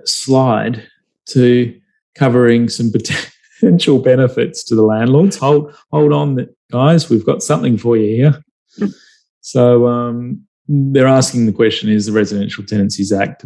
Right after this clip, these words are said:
balanced between the tenant and the landlord rights and responsibilities? And I think the short answer to that is no. But, um, here's some ideas that they've got to maybe move things the other way.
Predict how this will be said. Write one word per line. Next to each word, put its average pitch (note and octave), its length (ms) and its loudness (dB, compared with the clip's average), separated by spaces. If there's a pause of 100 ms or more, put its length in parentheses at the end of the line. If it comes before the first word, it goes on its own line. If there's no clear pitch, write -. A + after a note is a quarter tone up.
balanced G2+ 880 -4
between G#2+ 480 -2
the G2 100 -4
tenant G2+ 400 -4
and G2+ 140 -2
the G2+ 60 -2
landlord G2 560 -2
rights G2 360 0
and G#2 80 -4
responsibilities? B2 880 0
And G2+ 120 -2
I - 20 -6
think F#2+ 160 -4
the G2+ 80 -6
short A2 240 2
answer G2+ 240 -4
to - 80 -20
that G2 180 -2
is - 200 -6
no. A2 340 2 (560)
But, G#2 300 0
um, G#2+ 260 0
here's C3 320 2
some A#2 240 2
ideas G#2 520 0
that F2+ 140 -8
they've G2 160 -6
got - 260 -2
to G#2 80 -10
maybe G2+ 540 0
move G#2 320 0
things G2 480 0 (680)
the A2 140 4
other G2+ 200 2
way. F#2+ 580 -2